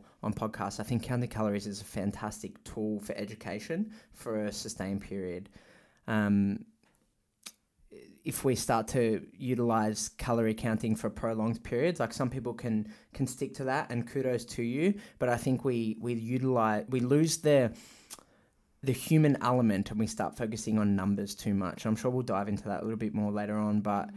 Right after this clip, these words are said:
Speaker 1: yeah, it, it was such a, a great rewarding experience experiencing that, because now I understand what it's like for somebody who may be at the beginning of their fitness and health journey, health and fitness journey.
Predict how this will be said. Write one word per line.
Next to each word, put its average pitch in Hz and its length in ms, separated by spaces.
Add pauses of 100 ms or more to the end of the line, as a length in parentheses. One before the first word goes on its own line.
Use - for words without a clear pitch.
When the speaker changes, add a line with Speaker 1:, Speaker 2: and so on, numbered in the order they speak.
(380)
Speaker 1:
yeah, 120 360
it, 120 200
it 120 180
was 131 180
such 135 300
a, 123 120 (420)
a 131 80
great 127 540 (200)
rewarding 120 540
experience 113 480
experiencing 110 640
that, 113 200
because 113 260
now 110 220
I 110 60
understand 107 640
what 104 120
it's - 240
like 107 380
for 104 480 (240)
somebody 123 380
who 120 140
may 113 200
be 110 160
at 98 80
the 107 60
beginning 117 360
of 104 100
their 104 140
fitness - 360
and 107 120
health 104 260
journey, 104 320
health 117 240
and 107 80
fitness - 280
journey. 104 420